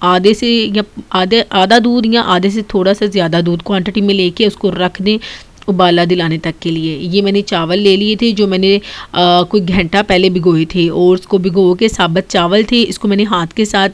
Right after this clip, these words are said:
अच्छे से mash कर लिया है। जितना maximum मुझसे crush हो सकता था मैंने इसको crush किया है। ठीक है, जितना maximum वो soft होने की वजह से गर्म पानी में मैंने इसको कर लिया था।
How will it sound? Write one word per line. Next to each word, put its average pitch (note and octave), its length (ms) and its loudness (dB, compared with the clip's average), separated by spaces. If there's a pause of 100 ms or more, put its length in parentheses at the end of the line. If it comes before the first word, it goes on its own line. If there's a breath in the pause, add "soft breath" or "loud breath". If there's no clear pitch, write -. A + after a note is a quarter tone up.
अच्छे G#3 260 -4
से A#3 160 -2
mash F3+ 360 -2
कर F#3+ 220 -2
लिया G3 300 0
है। G3 160 2
जितना A#3 340 -6
maximum G3+ 400 -2
मुझसे G3 240 -2
crush G3+ 340 0
हो G#3 80 2
सकता G3+ 300 -4
था G#3 100 -2
मैंने F#3 260 -2
इसको G3+ 220 -4
crush F#3+ 400 -4
किया D#3+ 240 -6
है। - 340 -18 (340 loud breath)
ठीक G#3 180 -2
है, A#3 80 4
जितना A3+ 340 -2
maximum A#3 360 -2
वो A3+ 120 -2
soft F#3+ 320 -2
होने G3+ 180 0
की G#3+ 100 -2
वजह G3+ 100 -2
से A#3 140 -2
गर्म G#3+ 320 -2
पानी F#3 220 0
में F#3+ 120 0
मैंने F#3 180 -2
इसको F#3+ 180 -6
कर G3 180 -2
लिया F#3+ 200 2
था। A3+ 180 -4